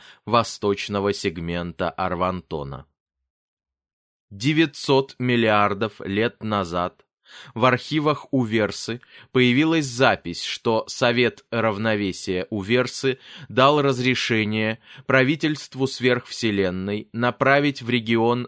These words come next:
ранее указанный инспектором номер восемьсот одиннадцать тысяч триста семь, организатора силы со штатом помощников. Руководство Арвантона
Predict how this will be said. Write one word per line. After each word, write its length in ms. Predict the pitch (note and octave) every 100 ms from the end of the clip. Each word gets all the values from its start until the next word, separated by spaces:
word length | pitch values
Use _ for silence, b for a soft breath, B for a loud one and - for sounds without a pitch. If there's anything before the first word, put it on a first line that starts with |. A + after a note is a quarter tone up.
| -
ранее 540 | A2+ A#2+ A#2 A2+ G#2+ -
указанный 800 | A2 A#2 G#2 F2+ F#2 F#2 F2+ b b
инспектором 960 | A#2 A#2 - - G#2+ F#2+ - F#2 F#2 G2+
номер 340 | G#2 F#2+ E2 b b
восемьсот 640 | G#2 A2 A2 G#2 A2 G2+
одиннадцать 640 | G2 F#2+ F#2 E2+ - F#2 -
тысяч 400 | F#2+ - E2+ -
триста 420 | F2 G2 - F2
семь, 320 | - C#3 D3 - B B B B B2+
организатора 1040 | C#3 C3+ D3+ D3+ C#3 B2+ C#3 C#3 B2+ B2
силы 560 | - - B2 B2+ D3 D#3 -
со 260 | - C3
штатом 600 | - - A2+ A2 A2 G#2+
помощников. 960 | G#2+ G2+ F#2 E2 - D#2 - C#2 - _ _ _ _ _ _
Руководство 840 | G2+ A2+ A#2 A#2 A2+ G#2 - G2 F2+
Арвантона 880 | G2+ F#2 F2+ F2+ - A#2 A#2+ B2